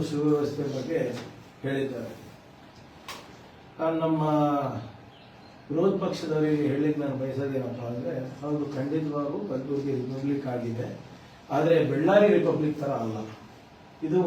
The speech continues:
ಒಂದು ಅಭಿವೃದ್ಧಿಯ ರಿಪಬ್ಲಿಕ್ ಆಗಿದೆ, ಡೆವಲಪ್ಮೆಂಟ್ ರಿಪಬ್ಲಿಕ್ ಆಗಿದೆ. ಉದಾಹರಣೆಗೆ,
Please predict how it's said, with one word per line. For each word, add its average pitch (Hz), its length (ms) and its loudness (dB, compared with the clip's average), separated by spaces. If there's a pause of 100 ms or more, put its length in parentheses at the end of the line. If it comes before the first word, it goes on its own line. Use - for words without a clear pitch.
ಒಂದು 175 200 2 (920)
ಅಭಿವೃದ್ಧಿಯ 214 500 4 (100)
ರಿಪಬ್ಲಿಕ್ 147 480 2
ಆಗಿದೆ, 113 380 -6
ಡೆವಲಪ್ಮೆಂಟ್ 196 580 4
ರಿಪಬ್ಲಿಕ್ 151 480 -2
ಆಗಿದೆ. - 320 -16 (1200)
ಉದಾಹರಣೆಗೆ, 185 640 6